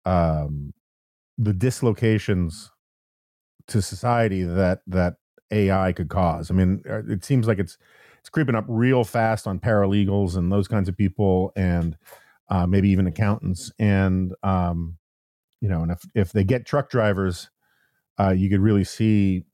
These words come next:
uh, some serious social upheaval. How, how do you think about it? How cons-, you know, are your biases towards, uh, optimism or pessimism about all of it?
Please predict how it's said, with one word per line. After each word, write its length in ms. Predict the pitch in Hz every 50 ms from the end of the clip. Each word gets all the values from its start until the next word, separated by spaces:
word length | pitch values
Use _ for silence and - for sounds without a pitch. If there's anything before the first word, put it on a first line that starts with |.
| _ -
uh, 220 | 95 90 87 87 - - _ _ _ _ _ -
some 260 | - - 104 98 95
serious 420 | 90 - - 123 110 104 95 87 -
social 560 | - - - 113 101 - - 107 95 90 85
upheaval. 540 | 80 - - 107 98 87 82 80 80 80 -
How, 140 | - 143 -
how 180 | - 127 160 180
do 60 | 170
you 120 | 165 170 156
think 280 | 139 - 135 127 -
about 280 | 135 110 113 107 104 104
it? 160 | 101 101 98 - _ _ _ _ _ _ _
How 200 | - - 139 135
cons-, 460 | - - 139 113 - - - 123 120 -
you 80 | 127 113
know, 360 | 104 95 95 - - - - -
are 140 | - 117 113
your 160 | 113 117 110
biases 640 | 101 123 123 131 135 139 127 - - 139 127 117 113
towards, 720 | - - - 127 113 110 107 104 104 95 92 92 - - _ _ _ _ _ _ _ _ _ _ _ _ -
uh, 540 | 98 101 92 90 87 85 82 80 76 76 76 - -
optimism 520 | 120 135 139 - 170 175 165 143 156 143
or 60 | 120 107
pessimism 560 | - 127 110 - - 98 87 76 - 85 78
about 240 | 73 - 82 - -
all 240 | 64 60 - - -
of 80 | -
it? 60 | -